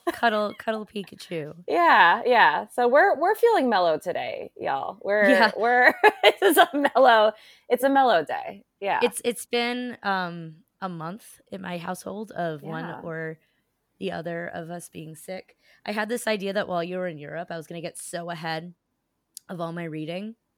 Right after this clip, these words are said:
Speaker 2: Uh-huh.
Speaker 1: And then I got sick for two weeks, and then Mizal got sick for <laughs> two weeks.
Speaker 2: No.
Speaker 1: <laughs>
Speaker 2: Oh, my goodness.
Speaker 1: Uh, so here we are.
Speaker 2: Yeah.
Speaker 1: Um,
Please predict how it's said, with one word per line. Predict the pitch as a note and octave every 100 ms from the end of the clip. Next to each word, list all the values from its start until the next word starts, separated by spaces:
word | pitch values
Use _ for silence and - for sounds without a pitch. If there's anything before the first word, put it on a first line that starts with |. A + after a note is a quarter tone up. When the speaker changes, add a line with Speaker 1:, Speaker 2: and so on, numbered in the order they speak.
| -
Speaker 2:
Uh-huh. | G3 G3+ D#3+ G3 C4 _ _ _
Speaker 1:
And | G3 F#3+
then | F3+
I | F3
got | F3 F3+
sick | - G3 -
for | G3
two | - E3+
weeks, | E3 E3 - - _
and | F#3
then | F3+
Mizal | E3+ D#3+ F3
got | F3 E3+
sick | - E3
for | E3
<laughs> |
two | - F#3+
weeks. | - - - G3+ G3+
Speaker 2:
No. | G#3 G3+ G3+ G3+ G3 G3 G3 F#3+ A3 - -
Speaker 1:
<laughs> | G#3 - F4 - F#4 -
Speaker 2:
Oh, | G#3+ G#3+
my | G#3 G3+ G3
goodness. | G3+ G3+ F#3+
Speaker 1:
Uh, | G3+ G#3 G3+ F#3+ E3 C#3 -
so | - - A#3+ A3+ G#3+ G#3+ G#3 -
here | - A#3
we | B3+
are. | A3+ F3 D#3+ D#3+ E3+ F3+ -
Speaker 2:
Yeah. | F3+ E3 E3 D#3+ D#3
Speaker 1:
Um, | D#3 D3+